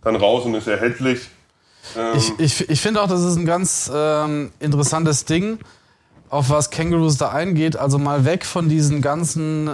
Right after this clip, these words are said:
Speaker 2: ähm, Kollabos mit Stores oder Marken direkt, sondern mal einfach so ein themenbezogenes Ding.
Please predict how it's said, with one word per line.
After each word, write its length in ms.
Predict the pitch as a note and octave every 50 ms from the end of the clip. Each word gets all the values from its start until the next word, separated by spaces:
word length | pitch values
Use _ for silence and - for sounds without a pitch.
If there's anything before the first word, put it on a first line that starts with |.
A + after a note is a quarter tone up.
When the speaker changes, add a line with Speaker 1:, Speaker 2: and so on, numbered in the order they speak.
| -
Speaker 2:
ähm, 760 | - C#3 C#3 C#3 C3+ C3+ C3+ C3+ C3 C3 C3+ C3 C3 C3 A#2+
Kollabos 540 | - - D#3+ D#3 E3 D#3+ D#3 D#3 D#3+ D3 -
mit 180 | C#3 C#3 C3 -
Stores 640 | - - D3 D3 D3+ D#3+ E3 E3 E3 D#3+ - -
oder 200 | - C3 C#3 C3+
Marken 720 | C3 C3 C3+ C3+ D3 D#3+ D#3+ D#3 D#3 D3 C#3+ C#3+ B2+ - - _ _ _ _ _ - _ -
direkt, 540 | C3+ C3 B2+ D3+ G3 A3 - - - - - - - - _ _ _ _ _ _ _ _
sondern 300 | _ - D#3 D3 D3+ D3+
mal 160 | D#3 D#3 D#3
einfach 400 | C3+ D3+ E3 F#3+ - - F3 D#3+
so 320 | C#3 - - D#3 D#3 D#3 D#3
ein 380 | D3+ D3 C#3+ C#3 C#3 C3+ A2+ -
themenbezogenes 1040 | - F3 F#3 G3 F#3+ D#3 C3+ - - C3 B2+ B2+ B2+ B2+ B2+ B2 A#2 - - - - - - - -
Ding. 360 | C3 C3 C#3 D#3 E3+ F3+ F3